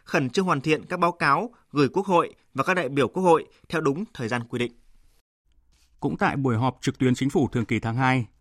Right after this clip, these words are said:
Speaker 2: tại đầu cầu Thành phố Hồ Chí Minh, Phó Chủ tịch Ủy ban Nhân dân thành phố, ông Võ Văn Hoan cho biết, trong tháng hai và hai tháng đầu năm nay, các chỉ tiêu phát triển kinh tế xã hội của thành phố có mức tăng trưởng khả quan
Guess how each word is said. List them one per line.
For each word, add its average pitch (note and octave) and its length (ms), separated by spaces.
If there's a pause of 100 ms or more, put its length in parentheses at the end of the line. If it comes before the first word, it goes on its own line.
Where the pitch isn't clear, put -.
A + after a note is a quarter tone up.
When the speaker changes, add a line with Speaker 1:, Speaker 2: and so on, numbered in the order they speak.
Speaker 2:
tại G#2+ 100
đầu A2+ 120
cầu G#2+ 220
Thành G#2 160
phố A#2+ 180
Hồ B2+ 80
Chí A#2+ 140
Minh, C3+ 200 (300)
Phó C3 280
Chủ D#3 120
tịch C#3+ 140
Ủy B2 200
ban D3 180
Nhân D#3+ 80
dân D3+ 140
thành A#2 200
phố, A#2 460
ông D3+ 240
Võ C#3 180
Văn D3 200
Hoan C#3 280
cho D3 140
biết, F3+ 200 (400)
trong F#3 180
tháng D3+ 160
hai F3 300
và A#2 180
hai D#3+ 280
tháng C3 280
đầu C3+ 140
năm C#3 180
nay, D3 220 (160)
các D#3+ 140
chỉ G#2 100
tiêu A#2+ 160
phát D#3+ 160
triển - 160
kinh A#2 140
tế A2+ 100
xã G2 140
hội C#3 280
của G#2 220
thành F#2+ 140
phố G#2+ 260
có A2 120
mức C3+ 200
tăng C3 160
trưởng A2+ 200
khả F#2+ 220
quan C#3+ 360